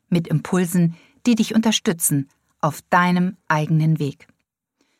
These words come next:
Sofern dich etwas bewegt nach diesem Podcast, schreibe mir auf kontakt at katrinschumann punkt d e oder auf Instagram Katrin Schumann unterstrich Coach. Ich antworte tatsächlich selbst.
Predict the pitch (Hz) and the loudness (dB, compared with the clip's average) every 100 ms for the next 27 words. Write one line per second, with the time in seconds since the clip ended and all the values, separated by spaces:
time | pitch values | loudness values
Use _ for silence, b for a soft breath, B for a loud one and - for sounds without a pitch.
0 | _ _ _ _ _ _ 254 233 349 403 | _ _ _ _ _ _ 0 2 2 2
1 | 294 254 220 - 196 302 - 226 - 254 | -2 0 0 0 0 -2 2 2 2 0
2 | 269 226 240 247 - 202 180 - _ - | 2 2 2 0 0 0 0 -4 _ -4
3 | - 302 269 170 165 165 156 - - - | 0 2 2 2 2 0 -4 -6 -6 0
4 | 170 254 285 - - 170 165 - 220 226 | 0 0 -6 -10 -6 -4 -4 -6 -4 -2
5 | - 220 - 185 170 170 165 165 165 180 | 2 2 2 2 2 2 2 0 0 -2
6 | 185 156 147 - _ _ _ _ - 277 | -4 -4 -6 -10 _ _ _ _ -2 0
7 | 294 277 240 233 - 240 269 - 151 156 | 0 0 0 -2 0 2 2 -2 -2 0
8 | 151 B B B - 185 - 165 - 233 | -2 B B B -4 -2 0 0 4 4
9 | 214 208 - 175 170 165 180 170 - 156 | 6 2 2 2 2 0 -2 -4 -4 -4
10 | 131 - - _ _ _ _ 202 208 226 | -2 -6 -8 _ _ _ _ -6 -2 0
11 | 220 190 170 165 165 226 226 - 170 165 | 0 0 -2 -2 0 0 0 0 -4 -4
12 | 160 - _ - 156 120 - | -6 -8 _ -2 -2 0 -8